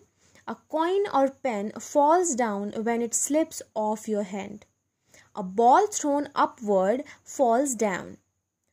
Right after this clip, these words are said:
Leaves and fruits fall to the ground when they get detached from the plant. Water in rivers flow downwards. It's h-, all happening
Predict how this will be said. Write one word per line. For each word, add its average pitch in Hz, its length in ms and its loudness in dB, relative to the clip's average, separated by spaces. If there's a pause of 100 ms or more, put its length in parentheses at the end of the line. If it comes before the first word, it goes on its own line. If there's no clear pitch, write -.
Leaves 311 600 0 (180)
and 381 260 -2
fruits 233 520 -2
fall 302 500 6
to - 120 -12
the 302 80 0
ground 214 600 -2
when 233 320 0
they 262 120 0
get 220 380 -2
detached 208 540 -2
from 190 220 -6
the 240 100 -2
plant. 247 500 -4 (760)
Water 247 560 2
in 277 160 0
rivers 226 560 2 (160)
flow 240 400 -2
downwards. 208 760 -4 (360)
It's - 180 -16
h-, - 300 -20
all 320 320 6
happening 233 600 -2